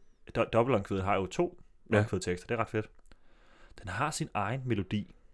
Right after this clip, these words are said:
Speaker 1: Den der forgæves kamp til stregen. Og det er vores sang. Radio, spil det nu. Radioen spiller nu.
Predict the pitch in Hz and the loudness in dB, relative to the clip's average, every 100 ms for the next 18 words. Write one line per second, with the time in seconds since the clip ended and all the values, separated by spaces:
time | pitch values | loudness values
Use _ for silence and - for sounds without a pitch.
0 | - - - - - - 101 92 92 98 | -20 -20 -20 -20 -20 -8 -4 -4 -4 -6
1 | - 120 107 - - - - - - - | 0 0 0 -4 -8 -12 -16 -10 -6 -6
2 | - - 120 69 131 - - - - - | -8 -6 -4 -4 -6 -10 -16 -20 -20 -20
3 | - - - - - - - - - - | -20 -20 -20 -20 -20 -20 -20 -20 -20 -20
4 | - - 95 - 95 92 98 131 - 113 | -18 -8 -6 -2 -2 2 4 4 4 2
5 | 110 - - - - 107 - 113 107 - | 2 0 -16 -10 2 2 2 -2 -4 -8
6 | - - - 123 123 98 92 - - - | -10 -4 0 0 0 0 -2 -4 -14 -18
7 | - - - - 120 123 104 - 107 104 | -20 -20 -8 0 0 0 -4 -2 -2 -2
8 | 98 90 | -2 -4